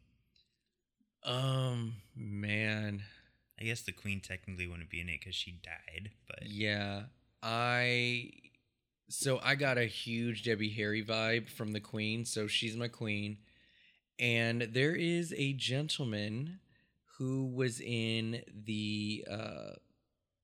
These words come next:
Speaker 1: Big Brother reality series on C B S. I believe it was two seasons ago. Or maybe, no, no, no, it was just this last season, actually. He was one of the top three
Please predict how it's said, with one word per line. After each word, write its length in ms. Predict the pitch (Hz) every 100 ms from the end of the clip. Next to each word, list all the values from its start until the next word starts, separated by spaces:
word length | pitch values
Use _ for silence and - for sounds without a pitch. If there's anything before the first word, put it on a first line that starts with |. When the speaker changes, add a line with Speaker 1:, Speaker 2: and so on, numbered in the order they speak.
| _ 113
Speaker 1:
Big 220 | 131 123
Brother 400 | 135 127 117 113
reality 520 | 110 110 135 151 110
series 540 | 104 - 107 107 113 117
on 160 | 110
C 180 | - 110
B 180 | 104 104
S. 300 | 104 120 -
I 100 | 107
believe 320 | 110 113 110
it 40 |
was 180 | 107 101
two 360 | - - 131 135
seasons 760 | - - 135 156 151 117 104
ago. 800 | 107 104 104 113 107 110 143 180 - _ _ _ _ _ _ _ _ -
Or 140 | 131
maybe, 260 | 143 175 175
no, 80 |
no, 80 | 208
no, 160 | 196 127
it 80 | 127
was 140 | 120
just 200 | 143 -
this 160 | 156 -
last 240 | 160 156
season, 440 | 196 190 123 - 117 -
actually. 580 | 110 104 107 - - - _ - -
He 460 | - - 120 123 127 -
was 480 | 110 110 110 104 113
one 380 | 110 117 113
of 420 | 117 113 110 107 107
the 460 | 107 107 107 110 - _ -
top 380 | - 131 120 -
three 560 | 131 156 123 113 139